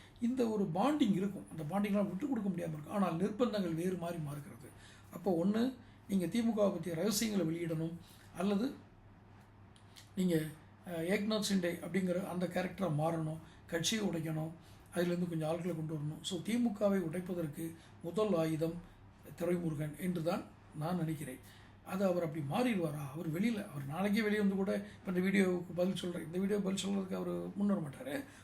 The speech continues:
பொதுவா சொல்லுவார், "நான் வந்து அப்படி இப்படி அவனுடைய பிறப்பை சந்தேகப்படுவேன், அதை பண்ணுவேன், இதை பண்ணுவேன்,"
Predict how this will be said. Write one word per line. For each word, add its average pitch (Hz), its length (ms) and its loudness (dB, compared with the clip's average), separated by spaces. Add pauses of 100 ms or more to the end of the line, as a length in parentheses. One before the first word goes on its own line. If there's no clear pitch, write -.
(120)
பொதுவா 233 220 8
சொல்லுவார், 180 340 2
"நான் 185 180 0
வந்து 180 180 0
அப்படி 165 240 -2
இப்படி 170 380 -2 (320)
அவனுடைய 180 320 0
பிறப்பை 190 260 2
சந்தேகப்படுவேன், 165 720 0 (340)
அதை 185 160 2
பண்ணுவேன், 170 320 -2
இதை 175 120 -2
பண்ணுவேன்," 165 400 -2